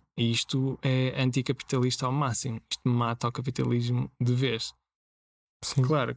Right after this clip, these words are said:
Speaker 1: que estas políticas são muito perigosas, porque depois uma economia não cresce,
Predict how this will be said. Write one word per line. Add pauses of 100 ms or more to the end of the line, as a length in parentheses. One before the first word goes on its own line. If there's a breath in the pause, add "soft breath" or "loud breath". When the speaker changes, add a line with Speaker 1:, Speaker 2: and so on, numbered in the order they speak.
Speaker 1:
que
estas
políticas
são
muito
perigosas,
porque
depois
uma
economia
não
cresce,